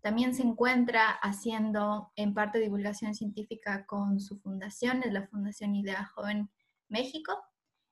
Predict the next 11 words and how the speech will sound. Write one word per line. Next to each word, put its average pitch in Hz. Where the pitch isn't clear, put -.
Y, 277
em, 202
él 247
estudió 233
en 262
la 220
Universidad, 208
eh, 196
en 208
Santander, 196
España, 247